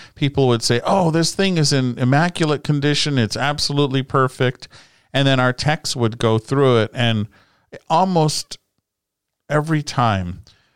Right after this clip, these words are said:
what we'd find is they never did any maintenance, particularly to the roof and to the seals. And that's where R Vs, I think, have the greatest failure rate is to the seals that it says right there in the manual. And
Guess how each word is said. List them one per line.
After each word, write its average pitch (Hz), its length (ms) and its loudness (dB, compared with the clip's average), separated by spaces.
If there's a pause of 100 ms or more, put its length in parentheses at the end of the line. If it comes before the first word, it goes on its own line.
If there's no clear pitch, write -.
(100)
what 123 180 0
we'd 120 200 0
find 110 320 0
is 104 140 0
they 110 140 2
never 110 320 0
did 104 260 -2
any 110 280 0
maintenance, 92 520 -4
particularly 175 800 -2
to 143 140 0
the 113 120 2
roof 107 580 -2
and 110 240 -2
to 107 80 0
the 95 140 0
seals. 87 460 -4
And 113 140 2
that's 123 320 -2
where 107 400 0 (360)
R 113 200 0
Vs, 110 300 -2
I 113 100 2
think, 123 440 -2
have 104 520 -4
the 113 100 -2
greatest 101 600 -2 (160)
failure 117 480 0
rate 90 360 -2
is 98 160 0
to - 140 -2
the 104 140 0
seals 135 500 2
that 123 340 0
it 127 320 -6 (140)
says 147 340 0
right 147 240 0
there 147 180 0
in 147 100 -2
the 135 60 0
manual. 151 540 0
And 117 180 0